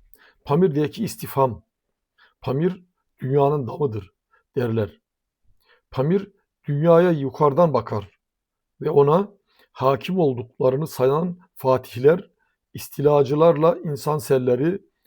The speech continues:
zamanın akışı içinde art arada sahneden silinirler ama Pamir daima yerinde kalır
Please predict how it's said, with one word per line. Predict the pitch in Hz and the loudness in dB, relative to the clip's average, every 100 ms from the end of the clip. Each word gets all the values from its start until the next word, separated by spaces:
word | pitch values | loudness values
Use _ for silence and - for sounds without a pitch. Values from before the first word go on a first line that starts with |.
| _ | _
zamanın | - 131 147 156 180 180 | -4 -2 2 2 0 -2
akışı | 139 - - 208 | -8 -10 -8 -10
içinde | - - 131 160 175 _ _ _ _ | -10 -2 0 0 -2 _ _ _ _
art | 165 185 180 _ _ | 2 2 2 _ _
arada | 147 143 127 151 175 175 _ _ | 2 2 4 2 2 -2 _ _
sahneden | - 131 131 131 147 | -8 -4 0 0 0
silinirler | 135 - 135 143 135 135 | -2 -2 -2 0 0 0
ama | 127 135 156 175 - - _ | 0 0 -2 -2 -8 -20 _
Pamir | - 135 156 123 | -6 -4 -2 2
daima | 160 127 127 131 | 4 2 0 0
yerinde | 127 123 117 110 | 0 0 -4 -6
kalır | 120 110 | -6 -8